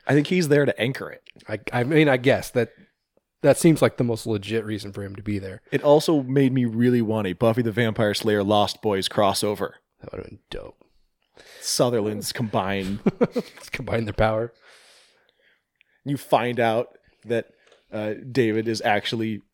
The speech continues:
Speaker 1: Merrick's son in real life. <laughs>
Speaker 2: Um, yeah, and so,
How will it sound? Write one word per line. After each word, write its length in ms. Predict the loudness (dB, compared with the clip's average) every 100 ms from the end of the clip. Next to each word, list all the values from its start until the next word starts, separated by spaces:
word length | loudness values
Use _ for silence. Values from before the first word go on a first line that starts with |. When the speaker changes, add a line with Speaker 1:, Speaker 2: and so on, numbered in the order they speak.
| _
Speaker 1:
Merrick's 420 | -2 2 2 2 0
son 420 | 0 -2 -4 -8 -8
in 260 | -6 -4 0
real 220 | 2 4
life. 340 | 2 0 -2 -8
<laughs> 60 | -12 -20 _ _ -20 -20 -18 -20 -20 -20 -20 _ -2
Speaker 2:
Um, 480 | 2 4 2 0 -4 -10 _ _ _ -20 _ _ _ _ _ _ _ _ _ _ 0
yeah, 200 | 4 4
and 160 | 2 2
so, 840 | 6 8 8 6 6 4 2 -2